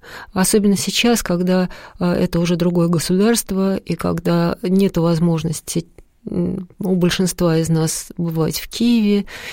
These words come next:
и прикасаться к этим, а, святым, бывать в этих пещерах Киево-Печерской лавры. Вот, а, всё-таки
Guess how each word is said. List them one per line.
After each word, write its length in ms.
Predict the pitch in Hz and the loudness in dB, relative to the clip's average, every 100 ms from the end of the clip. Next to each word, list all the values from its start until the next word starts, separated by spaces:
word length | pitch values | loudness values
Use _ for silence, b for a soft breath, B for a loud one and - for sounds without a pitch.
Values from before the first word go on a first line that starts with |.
| B | B
и 220 | - 170 - | -2 0 0
прикасаться 720 | 170 160 170 - 160 - - | -2 0 -2 0 -4 -4 -6
к 80 | - | -6
этим, 460 | 160 165 160 147 - | -4 -2 -2 -4 -4
а, 300 | 170 165 160 - | -2 -2 -4 -6
святым, 640 | - 170 170 214 240 240 B B B _ | -2 -2 0 2 2 0 B B B _
бывать 460 | 190 170 165 156 - | 0 2 4 2 -2
в 60 | 156 | -6
этих 260 | - - | -6 -6
пещерах 720 | - 156 - 226 233 214 - B B B B | -4 -2 0 2 2 0 -4 B B B B
Киево-Печерской 840 | - 196 196 180 185 185 170 - 180 | -4 0 0 0 -2 0 -4 -4 -2
лавры. 440 | 175 165 160 175 B B B B | 0 -2 -2 -6 B B B B
Вот, 300 | 196 202 - _ - | 0 0 -8 _ -6
а, 120 | 170 | -4
всё-таки 840 | - - 220 214 190 - 190 185 | -4 -2 0 0 -6 -2 -2 -2